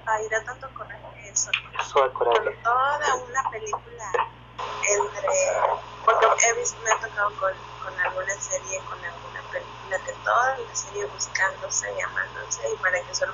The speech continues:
Speaker 1: puedan estar juntos el último capítulo o este.
Speaker 2: Exacto, entonces vale la pena verla porque la trama está muy buena. No es que me haya sentido identificado, ¿no? Sino que simplemente me gustó la trama y con eso de, de hoy en día de las redes sociales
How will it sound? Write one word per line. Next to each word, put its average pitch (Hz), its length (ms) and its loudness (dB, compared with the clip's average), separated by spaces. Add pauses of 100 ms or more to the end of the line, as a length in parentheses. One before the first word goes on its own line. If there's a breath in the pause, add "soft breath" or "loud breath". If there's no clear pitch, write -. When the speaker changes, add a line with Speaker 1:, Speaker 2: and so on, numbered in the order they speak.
Speaker 1:
puedan 202 180 0
estar - 220 2
juntos - 580 -4 (520)
el - 180 8
último 440 320 4
capítulo - 720 2
o 190 80 6
este. - 220 0 (460)
Speaker 2:
Exacto, 143 440 4
entonces 135 560 4 (160)
vale 233 200 8
la 160 140 8
pena 196 220 8
verla 196 380 6 (160)
porque - 240 4
la 123 120 6
trama 143 240 6
está 151 200 2
muy 135 160 2
buena. 151 360 4 (260)
No 165 140 8
es 185 80 4
que 190 100 4
me 180 80 8
haya 185 140 8
sentido 175 280 4
identificado, 147 680 6
¿no? 143 240 -2
Sino 123 260 -4
que - 140 -6
simplemente - 580 2
me - 120 -2 (100)
gustó - 280 -4
la - 140 0
trama 143 320 0
y 131 80 2
con 123 220 -2
eso 123 180 -2
de, 120 220 2 (540 loud breath)
de 127 100 6
hoy 131 120 6
en - 140 0
día 131 180 4
de 123 140 2
las 110 180 -4
redes 127 220 4
sociales 135 540 2